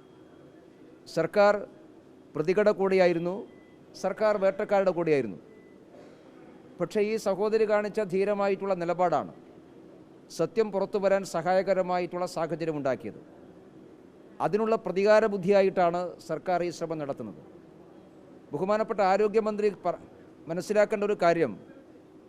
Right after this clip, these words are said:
കോടതി വിധിക്ക് മുകളിലല്ല സർക്കാരും സംവിധാനങ്ങളും ഒന്നും. ഹൈക്കോടതി വിധി ഉണ്ടായിട്ട് എന്തടിസ്ഥാനത്തിലാണ്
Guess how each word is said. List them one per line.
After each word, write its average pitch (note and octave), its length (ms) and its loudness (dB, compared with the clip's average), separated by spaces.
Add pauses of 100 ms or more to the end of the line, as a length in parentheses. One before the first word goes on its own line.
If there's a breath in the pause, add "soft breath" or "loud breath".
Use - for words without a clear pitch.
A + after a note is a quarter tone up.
(320)
കോടതി G#3 400 4 (100)
വിധിക്ക് G3 400 -2
മുകളിലല്ല F#3+ 460 2 (200)
സർക്കാരും F#3+ 460 0 (100)
സംവിധാനങ്ങളും E3+ 640 0
ഒന്നും. A2+ 160 -8 (1120)
ഹൈക്കോടതി A3 560 2
വിധി G3+ 280 -2
ഉണ്ടായിട്ട് G3+ 460 2 (800)
എന്തടിസ്ഥാനത്തിലാണ് G3+ 920 2